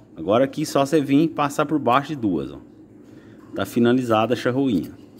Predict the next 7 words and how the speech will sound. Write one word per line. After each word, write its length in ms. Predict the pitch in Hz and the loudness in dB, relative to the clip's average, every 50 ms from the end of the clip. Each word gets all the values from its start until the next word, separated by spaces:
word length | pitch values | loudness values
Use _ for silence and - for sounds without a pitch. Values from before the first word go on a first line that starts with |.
| - - - - - - - - - - - - - - - - - - - - - - - - - - - - - - - - - - - - - - - | -20 -20 -20 -20 -20 -20 -20 -20 -20 -20 -20 -20 -20 -20 -20 -20 -20 -20 -20 -20 -20 -20 -20 -20 -20 -20 -20 -20 -20 -20 -20 -20 -20 -20 -20 -20 -20 -20 -16
Agora 220 | - 85 87 95 104 | -6 -2 2 2 2
o 40 | - | 2
que 120 | - 123 | 0 0
que 80 | - 135 | 0 2
eu 60 | 120 | 2
vou 100 | 123 123 | 2 2
fazer? 500 | 120 - 123 117 92 80 73 69 - | 2 2 2 2 2 0 -2 -6 -8